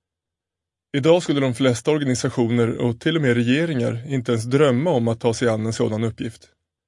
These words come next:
Men det finns en organisation som har lyckats med en exceptionell bedrift på översättningens område. Jehovas vittnen ger ut Bibeln, tidskrifter, musik,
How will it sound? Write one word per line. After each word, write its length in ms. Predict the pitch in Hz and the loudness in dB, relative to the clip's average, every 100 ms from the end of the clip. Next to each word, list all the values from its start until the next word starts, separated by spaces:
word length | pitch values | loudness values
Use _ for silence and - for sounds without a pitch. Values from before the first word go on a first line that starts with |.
| _ _ _ _ - | _ _ _ _ -2
Men 140 | 131 | 0
det 80 | 139 | 2
finns 300 | 185 175 - | 0 0 0
en 60 | |
organisation 640 | 147 135 135 139 120 139 143 | 0 0 -2 -4 -2 -2 -2
som 120 | 123 | 0
har 80 | 120 | 2
lyckats 420 | 123 - 123 - | 2 0 -4 -2
med 60 | 117 | -2
en 80 | |
exceptionell 640 | 113 - 123 - 147 175 131 | -4 -4 -4 -2 0 0 0
bedrift 480 | 117 143 147 - - | -2 -2 -2 -6 -6
på 100 | 127 | -2
översättningens 720 | 113 113 - 117 117 110 113 | 0 -2 -4 -4 -6 -6 -2
område. 460 | 107 - 113 117 117 _ _ _ _ _ _ _ _ _ _ _ _ _ _ _ _ | -4 -2 -6 -6 -10 _ _ _ _ _ _ _ _ _ _ _ _ _ _ _ _
Jehovas 440 | 131 156 180 175 160 | -2 2 2 2 -2
vittnen 380 | 135 - 160 | -4 -2 0
ger 120 | 135 117 | 2 4
ut 180 | 117 | 2
Bibeln, 520 | 113 143 147 117 110 117 - _ | 0 -4 -4 -4 -6 -10 -16 _
tidskrifter, 840 | - 135 113 - 147 147 - 120 120 _ - | -4 -2 -4 -6 -6 -6 -8 -8 -8 _ -10
musik, 680 | 127 - 151 117 - - | -8 -4 -2 -2 -8 -20